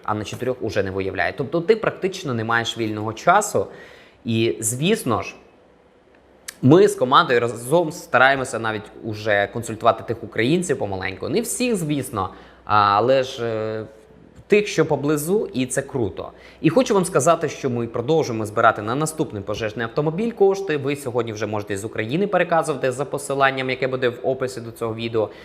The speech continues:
Кожна гривня, кожна злотувка можна, може врятувати чиєсь життя. От уявіть собі, друзі, якщо ви, наприклад, допоможете придбати нам наступний пожежний автомобіль, він поїде в Україну, врятує якесь дитя, а це дитя в майбутньому стане президентом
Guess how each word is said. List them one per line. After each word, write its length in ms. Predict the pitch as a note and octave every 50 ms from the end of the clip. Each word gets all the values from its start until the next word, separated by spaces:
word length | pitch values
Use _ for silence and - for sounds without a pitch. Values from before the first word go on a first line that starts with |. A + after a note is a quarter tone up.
| - - -
Кожна 300 | - G#3+ A3 F#3 G3 F3+
гривня, 420 | B2+ A#2 A2+ C3 C3+ B2+ A2+ G2+ - - -
кожна 280 | E3 D#3 - A#2+ G#2+
злотувка 520 | G2+ - A#2 A#2+ A#2+ - G3+ G3+ G3+ - C3
можна, 320 | B2 A#2+ A#2 A#2 A#2 - - - - -
може 300 | C#3 C#3 D3 C3+ C3+ B2
врятувати 500 | A2+ B2+ A#2+ A2 B2 B2 C3+ - B2 A#2
чиєсь 360 | - - G2+ G2+ G2 G2 G3+
життя. 360 | G#2+ G2+ - - - F#2 - - - - -
От 280 | D#3+ D#3 D#3+ D#3+ - G3+
уявіть 360 | G3 A3+ A#3+ B3+ C#4 B3+ -
собі, 240 | - A3+ F#3 F3 D3+
друзі, 460 | C3 B2 A#2 G#2 G2 G2 - - - - C#2
якщо 480 | E2+ G2 - - - - C#4 C#4+ C4+
ви, 300 | G#3 D3 A#2 C3 F3+ G3+
наприклад, 540 | D3 B2 A2 - - D3+ D#3+ - G#2+ F#2+ F#2 - - - - - - - -
допоможете 600 | B2 E3 E3+ F#3+ G3+ G3 D#3+ B2+ A2+ G#2+ - -
придбати 440 | - - C3 B2 A#2 A2+ G#2+ A2 G#2
нам 200 | G#2 G2 G2 G2 -
наступний 420 | B2+ C3 - - C3+ - - G#2+ -
пожежний 440 | A#2+ A2 A2+ B2+ B2 C#3+ D#3+ D#3
автомобіль, 500 | E3 E3+ F#3 G3+ G#3 G3+ G#3 A#3 A#3+ A3+
він 200 | F3+ E3+ E3+ D3
поїде 320 | - C3+ C3+ A#2+ A#2 G#2+ G#2+
в 100 | G#2 A2
Україну, 480 | G#2+ - G#2 G#2 G#2 A2+ C#3 C3 A2+
врятує 460 | G2 A2+ C3+ D#3 - - B3+ C4 A#3+ G#3+
якесь 320 | G3+ G#3 G#3 F#3+ E3+ C#3+
дитя, 540 | C3+ B2+ D3 C#3+ C#3+ - - F3 G3 F3 - -
а 100 | G#2 G#2+
це 160 | - - A2+
дитя 420 | G2 A2+ A2 A2+ - F3+ F#3+ G3+
в 80 | F3+ C#3+
майбутньому 500 | B2+ A#2+ A#2+ B2 C3 B2 - A2 G#2+ G#2
стане 300 | - - G#2 G2+ G2+ G2
президентом 800 | - C#3 C3+ A#2+ C3 C#3+ C#3 C#3 G3+ A3+ A3+ G3 - - G#2+